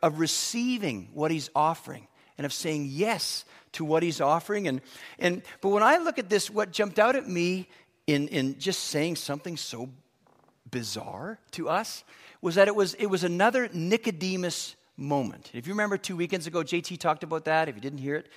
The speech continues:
it's out at the info counter. You can grab a C D. But, but basically in John three, Nicodemus, this Pharisee, he comes to Jesus and he's seeking life. It's obvious that, you know, that Jesus has hooked his heart and he's coming to him and,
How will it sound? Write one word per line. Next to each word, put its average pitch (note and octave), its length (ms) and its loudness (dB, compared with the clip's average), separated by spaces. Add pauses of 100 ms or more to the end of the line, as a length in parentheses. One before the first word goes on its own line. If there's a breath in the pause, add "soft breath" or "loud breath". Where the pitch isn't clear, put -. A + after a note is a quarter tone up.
(120 loud breath)
it's - 100 -6
out C3+ 140 -2
at C#3 60 -18
the A#2+ 220 -4 (300 soft breath)
info C3 280 -8
counter. C#3+ 260 -4
You C#3 60 -4
can A#2 80 -10
grab C3+ 220 6
a D3+ 60 -2
C - 180 -4
D. D#3+ 140 0
But, D3 200 2 (380 loud breath)
but E3+ 220 2
basically A#3 480 4
in G3 100 0
John F#3+ 260 4
three, F#3+ 180 -4
Nicodemus, G3 580 0
this B2+ 240 -6
Pharisee, G3 720 0 (320 loud breath)
he C3 120 -4
comes G3+ 340 0
to F#3+ 100 -8
Jesus F3+ 600 -4
and D3 120 -2
he's C#3 120 -2
seeking E3+ 600 -8
life. B2 500 -8 (480 soft breath)
It's - 180 -6
obvious A3 440 4
that, E3+ 320 4
you E3 100 -4
know, D3 100 2
that C3 160 -2
Jesus G#3 460 -6
has C3+ 140 -10
hooked - 280 -8
his C3+ 160 -8
heart G3+ 400 -4 (460 loud breath)
and D#3 100 2
he's D3 140 -2
coming G#3 300 2
to G#3+ 180 -2
him G3 80 2
and, D3+ 240 0